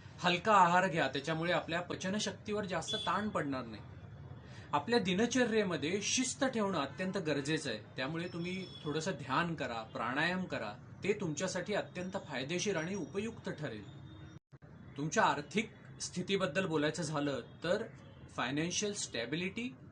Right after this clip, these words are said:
आणि न्यू ऑपॉर्च्युनिटीज असं एक मिश्र पिक्चर इथे बघायला मिळतंय.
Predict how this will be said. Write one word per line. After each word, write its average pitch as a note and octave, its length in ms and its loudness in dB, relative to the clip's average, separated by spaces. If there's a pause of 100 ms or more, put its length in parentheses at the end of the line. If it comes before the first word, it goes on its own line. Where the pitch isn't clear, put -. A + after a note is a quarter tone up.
आणि F#3 180 0
न्यू F#3 320 2
ऑपॉर्च्युनिटीज C#3+ 800 -2 (180)
असं G3 260 -2 (280)
एक F#3 200 -6
मिश्र G#3+ 360 0
पिक्चर F#3 400 -4
इथे D#3 380 -4
बघायला D3 320 0
मिळतंय. A2+ 320 -4